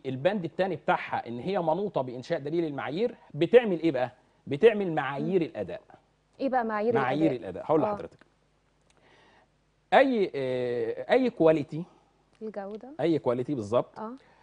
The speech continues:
Speaker 1: آه، لها بيلدينج بلوك. يعني إيه بيلدينج بلوك؟ لها بناء، تمام؟ لها مبنى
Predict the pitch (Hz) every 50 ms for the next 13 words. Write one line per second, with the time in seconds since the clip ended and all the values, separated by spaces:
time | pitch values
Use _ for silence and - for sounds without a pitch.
0 | _ _ _ _ _ - 120 117 - - 214 247 240 196 160 196 220 202 160 156
1 | 143 127 123 113 107 107 - - _ _ - - _ _ _ _ _ _ _ 127
2 | 131 117 139 156 196 185 170 160 143 123 117 104 95 104 110 - _ - 151 220
3 | 220 196 156 143 143 143 135 107 - - - - _ _ _ _ _ _ _ _
4 | _ _ _ _ _ 117 110 127 135 - 143 214 220 175 175 180 175 131 104 90